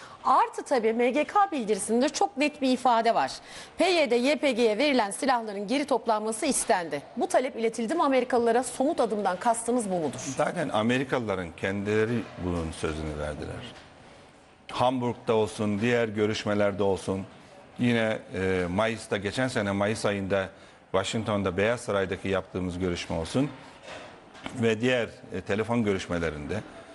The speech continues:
Speaker 2: e, genelkurmay başkanlarımızın, yani askerler arasındaki görüşmelerde, e, bunlar zaten konuşuldu, kendileri söylediler. Biz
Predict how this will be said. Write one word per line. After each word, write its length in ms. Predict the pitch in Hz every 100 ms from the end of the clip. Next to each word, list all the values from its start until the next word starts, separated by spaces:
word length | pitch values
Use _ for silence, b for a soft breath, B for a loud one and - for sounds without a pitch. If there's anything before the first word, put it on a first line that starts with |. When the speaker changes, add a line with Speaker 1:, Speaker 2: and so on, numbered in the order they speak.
| B B -
Speaker 2:
e, 320 | 90 85 87 85
genelkurmay 680 | 107 127 127 123 120 123 117
başkanlarımızın, 760 | 117 - 110 110 104 101 101
yani 180 | 98 95
askerler 460 | 95 - 110 110 110
arasındaki 500 | 104 - 92 95 87
görüşmelerde, 680 | 90 85 - 80 78 71
e, 100 | 117 170 B B B B B 90 107
bunlar 300 | 131 143 131
zaten 540 | 113 123 127 117 110
konuşuldu, 580 | - 110 104 107 101 90
kendileri 480 | 107 113 110 120 123
söylediler. 500 | - 87 80 80 82 95
Biz 300 | 139 151